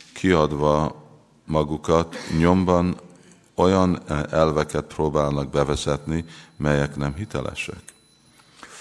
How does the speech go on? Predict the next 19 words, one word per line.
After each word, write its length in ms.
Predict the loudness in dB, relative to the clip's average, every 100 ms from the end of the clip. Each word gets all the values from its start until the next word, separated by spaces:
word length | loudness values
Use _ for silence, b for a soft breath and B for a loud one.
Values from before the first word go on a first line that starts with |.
| B
Az 200 | B 4
emberi 380 | 6 8 6 6
élet 520 | 4 6 6 4 0 0
arra 480 | 4 6 4 2 0
szolgál, 760 | -4 -2 -2 -2 -4 -4 -6
hogy 640 | -2 0 2 2 -2 -6 -20 B B
végrehajtsuk 1080 | -8 -2 0 0 -2 0 0 -2 -4 -6 -6
a 100 | -4
legfelsőbb 800 | -4 -6 -6 -6 -6 -6 -8 -8
Úr 300 | -8 -8 -8 -10
rendeleteit. 960 | -8 -8 -10 -12 -12 -10 -8 -10 -14 -20 B B B B B B B
A 40 | -2
Bhagavad 420 | -2 0 -2 -4
Gita 500 | -6 -4 -4 -2 -4
kijelenti, 720 | -2 0 0 -2 -4 -6 -6 B B B B
"Man 180 | -2 2
manam 240 | 2 4
avamad 440 | 4 2 2 0
bhakto, 680 | 0 -2 -4 0 2 2 0